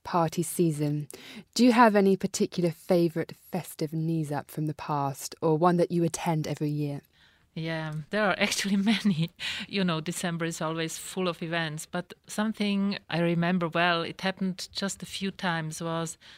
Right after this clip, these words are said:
Speaker 2: two friends of mine invited for a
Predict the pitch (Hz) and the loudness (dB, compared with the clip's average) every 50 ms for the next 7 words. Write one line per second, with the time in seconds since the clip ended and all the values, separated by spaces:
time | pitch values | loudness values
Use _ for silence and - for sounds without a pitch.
0 | - _ _ - - 202 185 - - 196 190 190 190 185 180 - - - 170 165 | -20 _ _ -8 -6 -6 -6 -2 0 2 4 4 4 4 2 0 -4 -8 -4 -2
1 | 160 170 170 156 151 151 151 160 - - - 165 170 156 156 156 165 170 175 - | 0 0 2 2 2 0 0 -2 -2 -2 0 0 2 2 2 2 2 2 0 -2
2 | - 185 180 180 180 180 - - - - - - - 165 156 156 151 147 147 151 | -2 -2 0 0 -2 -4 -8 -14 -18 -18 -14 -10 -8 -6 -4 -4 -4 -6 -6 -8